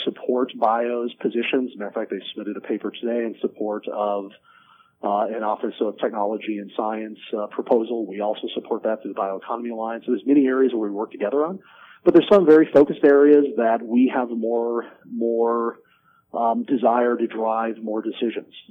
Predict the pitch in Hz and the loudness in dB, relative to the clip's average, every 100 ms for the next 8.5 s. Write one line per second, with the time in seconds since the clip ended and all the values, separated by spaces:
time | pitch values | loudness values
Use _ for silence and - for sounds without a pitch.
0 | - 110 107 117 117 113 107 113 117 117 | -4 -2 -2 -4 -6 -6 0 0 2 2
1 | 113 110 - - - 120 110 120 113 120 | 2 -2 -6 -16 -4 -2 2 2 0 -4
2 | 127 147 139 127 110 110 104 110 110 117 | -2 -2 0 0 2 0 -2 -4 -6 -4
3 | 131 - 117 117 120 117 113 117 117 117 | -4 -2 -2 2 2 2 0 -4 -4 -4
4 | 113 - 123 - 143 139 117 104 113 107 | -4 -6 -10 -4 -4 -2 -2 0 0 0
5 | 82 101 170 175 175 156 143 131 - 101 | -2 -2 0 2 0 2 2 0 -2 -6
6 | 92 95 98 95 101 101 80 - 151 160 | -4 -4 -6 -8 -10 -10 -10 -4 2 2
7 | 190 165 151 147 131 123 107 113 107 101 | 2 2 2 2 0 0 -2 -4 -4 -6
8 | 95 95 95 95 92 | -6 -6 -8 -10 -16